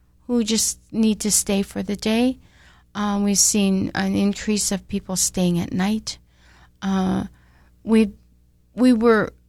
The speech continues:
open during covid, but not that we were getting what we're getting now. We're sta-, we're seeing more numbers, uh, more guests coming in. So that's, that, that's encouraging. Um,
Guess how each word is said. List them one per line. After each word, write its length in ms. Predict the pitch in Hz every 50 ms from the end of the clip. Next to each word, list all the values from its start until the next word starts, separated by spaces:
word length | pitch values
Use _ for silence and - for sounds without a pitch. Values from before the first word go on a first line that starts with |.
| _ _ _ _ _ _ _ -
open 520 | 190 233 277 285 285 - - 269 254 247
during 480 | 220 - 226 220 214 208 208 208 - - - _ _ _
covid, 420 | - - 214 214 208 214 220 208 -
but 180 | - 208 - -
not 540 | - 214 214 208 202 196 196 196 202 - -
that 200 | 214 202 - - - - - _ _ _ _ _
we 120 | 202 208
were 140 | 202 190 196
getting 540 | 190 180 185 175 175 180 175 175 175 190 190
what 180 | 185 185 -
we're 160 | - 190 190 185
getting 400 | 180 185 180 170 170 170 170 175
now. 340 | 175 156 156 165 175 175 - _ _ _ _ _ _ -
We're 100 | 196 185
sta-, 320 | - - - - - - - -
we're 160 | 202 190 185
seeing 400 | - - - 196 185 185 180 180
more 220 | 180 180 180 180
numbers, 640 | 180 175 175 175 175 175 - 208 226 240 - - - _ _ _ - - - _ _ _ -
uh, 200 | 180 175 175 175
more 260 | 180 180 180 185 185
guests 360 | 185 - 175 175 165 - -
coming 400 | - - - 175 175 175 175 175
in. 300 | 170 180 202 226 247 247 _ _ _ - _ _
So 160 | - - 254 233
that's, 360 | 233 226 226 220 - - -
that, 280 | - - 202 208 -
that's 420 | - - 202 196 190 185 - - -
encouraging. 720 | 180 175 - - - 202 208 220 214 - 262 269 277 277 - _ _ _ - - - - _ _ _ _ -
Um, 460 | 196 190 196 190 190 190 190 190